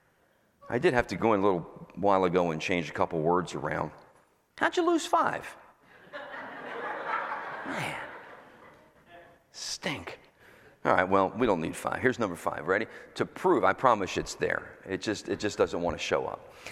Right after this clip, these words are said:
To prove the presence of the Lord. Listen to what Isaiah said, Isaiah forty-one. You know this verse, verse ten. He said this, "Fear thou not, for I am with thee. Fear thou not,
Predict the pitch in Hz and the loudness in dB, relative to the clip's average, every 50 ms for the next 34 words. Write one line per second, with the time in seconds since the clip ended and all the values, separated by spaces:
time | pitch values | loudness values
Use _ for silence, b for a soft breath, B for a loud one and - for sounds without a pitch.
0 | B B B - - 110 - - - - 196 226 180 117 92 90 92 104 104 - | B B B -2 -2 -2 -2 -2 0 2 4 4 6 4 4 2 0 0 0 -2
1 | 82 85 - - - 104 87 85 82 80 78 - 80 73 65 65 69 65 57 52 | -2 -2 0 2 4 4 4 4 0 -6 -4 -2 -2 -2 -2 -2 -4 -4 -4 -4
2 | 50 - - - - - _ _ - - - - _ _ _ _ _ _ _ _ | -6 -6 -10 -16 -20 -20 _ _ -20 -20 -20 -20 _ _ _ _ _ _ _ _
3 | _ _ - - 139 147 131 160 185 240 143 139 120 107 98 87 82 82 78 73 | _ _ -10 -2 0 2 2 4 4 4 6 8 8 6 6 4 4 2 2 2
4 | 73 - - 64 67 71 76 76 95 92 87 82 - - 95 95 90 90 82 82 | 0 0 0 0 0 0 2 4 4 4 4 2 2 2 2 4 4 4 4 4
5 | 73 69 71 - B B B B - 101 104 98 95 82 80 80 - - 76 78 | 2 2 0 -2 B B B B 0 4 6 6 6 6 4 0 -2 0 2 2
6 | 80 80 78 76 82 82 - - - - 78 65 64 76 - - 113 147 156 - | 0 0 2 2 2 2 2 -2 -4 -4 -4 -4 -4 -6 -6 -2 -2 0 0 2
7 | - 143 107 82 - 85 69 - - B B B B B B B B - - - | 2 2 0 2 0 -2 -2 -2 -4 B B B B B B B B -8 -2 2
8 | - 208 226 185 170 165 143 139 123 110 104 90 82 78 80 110 - - - - | 4 6 6 6 6 8 8 8 6 6 6 6 6 6 6 4 2 -2 -10 -18
9 | - - - - - 113 117 120 120 110 104 107 107 120 123 107 - - 87 76 | -18 -20 -14 0 4 6 8 8 8 6 6 6 6 4 4 4 4 0 -2 -2
10 | 64 57 67 - - - - - _ _ _ _ _ _ _ _ _ _ _ - | -2 -2 -6 -10 -16 -20 -20 -20 _ _ _ _ _ _ _ _ _ _ _ -18
11 | - - 196 226 233 180 202 180 160 143 131 135 123 98 80 85 107 - | -6 0 4 4 4 6 8 6 6 6 6 6 6 6 6 6 4 2